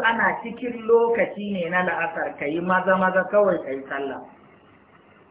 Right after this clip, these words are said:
Ina fata ana ganewa. To. Wallazi wasafa Malik rahimahullahu ta'ala, wannan shine lokaci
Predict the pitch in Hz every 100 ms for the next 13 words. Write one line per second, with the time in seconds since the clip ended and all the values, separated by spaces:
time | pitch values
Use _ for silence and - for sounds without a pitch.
0 | - - _ _ _ - - - - -
1 | - - - - _ _ _ - 170 180
2 | 160 156 156 160 156 151 131 131 131 -
3 | - - - - - - - - - -
4 | 143 - - - - - _ _ _ _
5 | _ _ _ _ _ - - - - -
6 | _ _ - _ - - _ _ - _
7 | _ _ - - - - - 147 170 190
8 | 202 196 247 262 214 - 220 196 180 190
9 | 196 190 165 - - - 160 190 196 175
10 | 160 156 156 165 160 160 143 135 143 147
11 | - - - - - - 123 156 190 185
12 | 160 - 185 185 170 156 170 180 - -
13 | 180 180